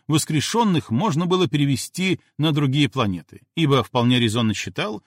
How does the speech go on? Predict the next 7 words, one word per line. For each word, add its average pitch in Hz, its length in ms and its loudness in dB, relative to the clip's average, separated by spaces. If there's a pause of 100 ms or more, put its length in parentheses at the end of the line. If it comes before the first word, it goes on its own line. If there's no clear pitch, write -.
(200)
что - 200 -2
воскрешенные 185 680 -2
на 151 120 2
Земле 104 480 -2 (200)
не 127 160 0
поместятся. - 720 -8 (1300)
Таким 190 380 0